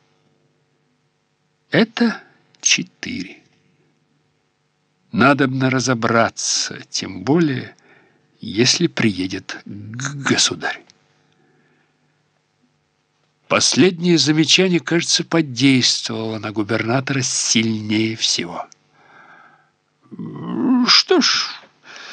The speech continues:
Эраст Петрович прав», сказал князь, поднимаясь. «Тут дело государственное.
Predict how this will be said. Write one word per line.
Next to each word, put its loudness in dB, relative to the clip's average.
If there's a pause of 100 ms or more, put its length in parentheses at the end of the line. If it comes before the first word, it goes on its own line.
(420)
Эраст 2
Петрович 2 (220)
прав», 2 (500)
сказал 2
князь, 0
поднимаясь. 2 (960)
«Тут 6 (680)
дело 2
государственное. -2